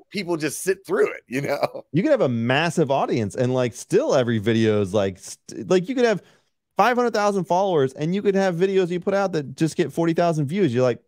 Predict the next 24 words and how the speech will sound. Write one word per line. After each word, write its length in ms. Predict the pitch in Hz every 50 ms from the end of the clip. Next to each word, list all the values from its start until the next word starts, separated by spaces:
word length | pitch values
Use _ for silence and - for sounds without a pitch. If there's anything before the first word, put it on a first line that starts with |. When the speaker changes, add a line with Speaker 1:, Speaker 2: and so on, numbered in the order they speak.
| _ _
Speaker 2:
"How 240 | - 143 160 196 214
is 120 | 208 190
that 160 | 208 196 180 175
possible?" 600 | 180 175 196 220 - 247 226 240 247 240 254 _ _ _ _ _ _ _
I 140 | - 104 127
don't 160 | 147 156 165
Speaker 1:
Yeah. 60 | 175
Speaker 2:
know. 220 | 185 190 175 165 127 160
Like, 240 | 151 143 139 120
but 100 | - 151
it's 200 | 151 151 - -
totally 340 | - 156 151 175 196 185 180
something 300 | 170 190 180 175 185 180
that 180 | 180 175 147 -
happens 440 | 123 123 139 156 - 180 165 135 127
regularly. 640 | 101 131 170 196 220 185 165 156 147 143 147 147 151 -
And 180 | 127 123 123
it's 200 | 123 123 113 -
just 180 | - 139 123 - -
Speaker 1:
Yeah. 140 | - 139
Speaker 2:
something 300 | 135 139 135 151 147 147
about, 300 | 147 143 143 139 139 135 - _ _ _ _ _
you're 120 | - 135 135
like, 200 | 139 135 123